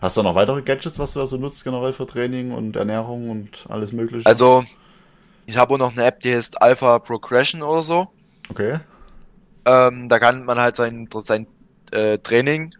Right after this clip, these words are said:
Speaker 2: tracken, sozusagen. Also da kannst du dann eintragen, wie viel Sätze, mit welchem Gewicht, äh, wie viel Wiederholung du gemacht hast. Das benutze ich zurzeit jetzt nicht so krass, aber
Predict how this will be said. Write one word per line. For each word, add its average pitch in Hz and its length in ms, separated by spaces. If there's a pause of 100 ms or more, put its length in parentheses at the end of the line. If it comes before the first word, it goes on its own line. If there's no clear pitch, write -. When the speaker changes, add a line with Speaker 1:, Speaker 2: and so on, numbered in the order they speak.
(140)
Speaker 2:
tracken, 185 440
sozusagen. 160 580
Also 120 200
da 110 60
kannst 120 280
du 123 40
dann 113 120
eintragen, 123 580
wie 120 120
viel 120 200
Sätze, 135 600 (180)
mit 120 220
welchem 127 300
Gewicht, 123 460
äh, 117 140 (100)
wie 131 140
viel 127 160
Wiederholung 131 460
du 160 100
gemacht 165 360
hast. - 260 (880)
Das 135 200
benutze 139 420
ich - 120
zurzeit 131 440
jetzt 127 200
nicht 131 220
so 143 220
krass, - 480 (280)
aber 123 420